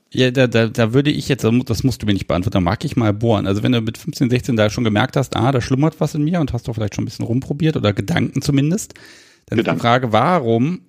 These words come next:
Speaker 1: fängt, wo studiert man dann Theologie? Weil das, ne, um da Erleuchtung zu erfahren, in dem Sinne, was ist mit mir eigentlich los, wie kann ich das vereinbaren? Oder war das überhaupt kein wichtiges Thema für dich und das hat halt andere Gründe?
Speaker 2: Ähm,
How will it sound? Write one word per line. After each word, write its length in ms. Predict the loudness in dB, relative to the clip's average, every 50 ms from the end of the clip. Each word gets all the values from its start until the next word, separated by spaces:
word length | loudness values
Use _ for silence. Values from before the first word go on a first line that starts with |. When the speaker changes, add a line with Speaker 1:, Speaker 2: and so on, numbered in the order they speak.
| _ _ _
Speaker 1:
fängt, 280 | -10 -6 -4 -4 -6 -6
wo 540 | -12 -18 -18 -18 -18 -18 -20 -12 -6 -4 -4
studiert 440 | -2 0 0 0 2 2 0 0 2
man 80 | 2 2
dann 140 | 2 2
Theologie? 560 | 2 2 0 2 2 2 0 2 2 2 2 4
Weil 460 | 2 2 2 -2 -6 -10 -12 -14 -16
das, 280 | -16 -16 -16 -16 -16 -18 -20 -16 -6 0
ne, 400 | 2 2 2 2 0 -4 -6 -10 _ _ _ _ _ _ _ _ _ -2
um 440 | 0 2 2 2 0 -2 -4 -4 0
da 120 | 0 0 2
Erleuchtung 560 | 2 2 2 2 2 0 0 -4 -4 -4 -2
zu 100 | 0 0
erfahren, 400 | 0 0 0 0 0 0 0 2
in 120 | 0 0 2
dem 180 | 2 0 0
Sinne, 260 | 0 0 0 0 0 0
was 220 | -2 -2 -2 -4
ist 180 | -6 -6 -4 -4
mit 100 | -2 0
mir 220 | 2 2 2 2
eigentlich 300 | 0 0 0 -2 -2 0
los, 260 | 0 0 0 -2 -2
wie 80 | -4 -2
kann 160 | 0 0 0
ich 80 | 0 0
das 140 | -2 -4
vereinbaren? 640 | -4 -2 -2 0 0 0 0 0 0 0 0 0 -2 -2
Oder 380 | -2 0 0 0 0 -2 -2 -6 -10 -20 -20 -12 -4 0
war 120 | 0 2
das 140 | 2 2 2
überhaupt 280 | 2 2 2 0 0
kein 160 | 0 0 0 0
wichtiges 340 | -2 -4 -2 -2 -2 0
Thema 260 | 0 0 2 2 2 0
für 160 | 0 -2 0
dich 300 | 0 -2 -2 -2 -4 -2
und 120 | -2 0
das 220 | 0 -2 -2 0 -2
hat 140 | 0 0
halt 140 | 0 -2 -2
andere 300 | -2 0 0 0 0 -2
Gründe? 380 | -2 0 -2 0 0 0 -2 -4 -8 -20 -20 _ _ _ _ _ _ _ _ _ _ _ _ _ _ -2
Speaker 2:
Ähm, 460 | 0 2 2 2 0 0 -2 -4